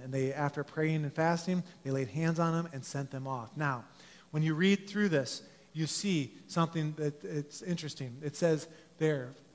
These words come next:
"They set apart for us Barnabas and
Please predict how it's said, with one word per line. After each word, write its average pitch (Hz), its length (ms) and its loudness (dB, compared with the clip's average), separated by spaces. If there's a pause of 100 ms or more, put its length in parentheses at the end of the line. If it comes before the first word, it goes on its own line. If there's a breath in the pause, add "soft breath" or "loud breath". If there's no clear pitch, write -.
(240)
"They 147 140 2
set 175 260 2
apart 170 380 0
for 143 140 -4
us 131 280 -6 (420)
Barnabas 170 800 2 (420 soft breath)
and 151 460 2